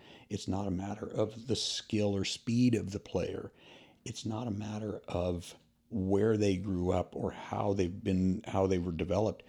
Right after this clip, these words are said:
How do you find that right combination?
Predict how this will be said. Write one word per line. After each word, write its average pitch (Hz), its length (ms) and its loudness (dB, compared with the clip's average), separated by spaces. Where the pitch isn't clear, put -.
How 151 360 0
do 127 100 2
you 110 240 4
find 87 760 0
that 92 360 2
right 90 200 4
combination? - 800 -2